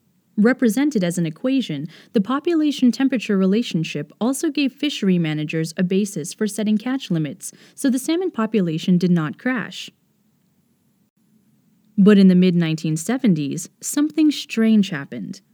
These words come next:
Ocean temperatures and fish numbers went out of sync. The tight correlation that scientists thought they had found between the two variables now seemed illusory, and the salmon population appeared to fluctuate randomly.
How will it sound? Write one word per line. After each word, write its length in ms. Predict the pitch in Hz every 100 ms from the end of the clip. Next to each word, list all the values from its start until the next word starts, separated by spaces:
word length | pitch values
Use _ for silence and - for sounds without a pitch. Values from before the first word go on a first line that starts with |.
| _ - - _
Ocean 320 | 285 294 330
temperatures 580 | 302 302 302 - 302 262
and 160 | 226 214
fish 320 | - 277 -
numbers 420 | 175 160 151 175
went 200 | 196 202
out 100 | 233
of 80 | 190
sync. 500 | 190 247 233 - - _ _ _ _ _ _ -
The 120 | 202
tight 320 | 190 285 339
correlation 640 | - 269 247 233 262 202 175
that 140 | 170
scientists 720 | - 240 220 190 147 - -
thought 240 | - 262 254
they 120 | 196
had 180 | 160 -
found 320 | 220 185 151
between 300 | 165 - 170
the 60 |
two 240 | 160 208 190
variables 640 | 190 247 170 160 143 165 - _ _
now 280 | 214 247 330
seemed 320 | - 285 254
illusory, 600 | 196 214 254 170 135 - - - - -
and 140 | 254
the 60 | 277
salmon 320 | - 311 381
population 640 | - 269 277 254 247 - 214
appeared 380 | 196 - 302 285
to 100 | 202
fluctuate 600 | - 262 269 - 175 175
randomly. 680 | 180 240 277 160 131 -